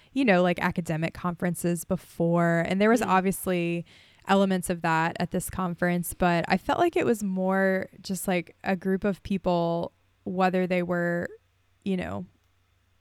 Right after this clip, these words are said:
Speaker 1: academics or not, just sort of
Speaker 2: Yes.
Speaker 1: enthusiasts about, like,
Speaker 2: Yes.
Speaker 1: Chesterton. You know, everyone just, like, loves Chesterton, and so everyone
Speaker 2: Agreed.
Speaker 1: was, like, very excited and excited to
Speaker 2: Yeah.
Speaker 1: hear from everyone, no matter who they were, where they were coming from.
Speaker 2: Yeah.
Speaker 1: Um,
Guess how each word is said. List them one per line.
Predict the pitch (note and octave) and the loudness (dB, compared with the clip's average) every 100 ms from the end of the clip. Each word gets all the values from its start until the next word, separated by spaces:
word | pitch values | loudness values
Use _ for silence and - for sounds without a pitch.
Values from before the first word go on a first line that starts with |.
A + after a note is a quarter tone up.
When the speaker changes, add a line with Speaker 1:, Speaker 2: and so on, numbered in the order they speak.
| _ _ | _ _
Speaker 1:
academics | G3 F#3+ F#3+ - F3+ F#3 - - | -2 -2 -4 -2 -2 -2 -4 -4
or | F3 | -2
not, | E3 E3 E3+ D#3 D3+ E3 _ F3 | -2 -2 -2 -2 -4 -6 _ -4
just | F#3+ G3 | -4 0
sort | F#3 F#3+ | 2 2
of | F3 | 2
Speaker 2:
Yes. | - - | -2 -4
Speaker 1:
enthusiasts | F#3+ F#3 G#3 F#3 F#3 D#3 E3 - - - | -4 2 2 2 2 2 0 -4 -6 -2
about, | F3+ E3+ E3+ - | 0 0 0 -2
like, | D#3+ G#3 | -4 -2
Speaker 2:
Yes. | G3+ F3 E3+ | -4 -6 -10
Speaker 1:
Chesterton. | - F#3 G3+ G#3 - - | -2 2 2 0 -4 -8
You | G3+ | -2
know, | G3 | 2
everyone | F#3+ G#3+ A3 | 4 4 0
just, | G#3+ | 0
like, | G#3+ F#3 | -2 -2
loves | F3+ F3+ F3+ F3+ F3 - - - - - - - | 0 4 4 2 -4 -12 -16 -20 -20 -20 -20 -16
Chesterton, | - G3 G3+ F3 E3+ F3 E3+ | 0 2 4 0 -2 -4 -4
and | - F#3 F3+ F3+ | -2 -2 -2 0
so | F#3+ | 0
everyone | F3 F3 F#3+ F#3 | 2 2 2 2
Speaker 2:
Agreed. | |
Speaker 1:
was, | F3+ F3 | 0 -2
like, | E3 _ | -6 _
very | F3+ E3+ | -2 -2
excited | E3+ - C4 C#4+ C4 B3+ A#3+ | -2 -2 0 4 4 4 2
and | G3+ | 0
excited | - F#3+ F#3 F3+ | -4 -4 -4 -4
to | |
Speaker 2:
Yeah. | F3+ F#3 | -6 -2
Speaker 1:
hear | G3 F#3+ | -2 -2
from | F#3 | -6
everyone, | G3+ A#3 C4 A#3+ A3+ | 0 2 4 2 0
no | A3+ | 0
matter | G3 F3+ | -2 -2
who | F#3 B3+ | 0 4
they | B3+ | 4
were, | A#3+ A3 A3 | 4 2 0
where | G3+ A3 | 0 0
they | A#3 | 0
were | G#3+ | -2
coming | A3 G3+ | -2 -4
from. | G3+ G3 G3 F#3+ F#3+ | -4 -4 -2 -2 -4
Speaker 2:
Yeah. | G3 F#3+ F3 F3 | -4 -4 -4 -6
Speaker 1:
Um, | F3+ G3 | -8 -10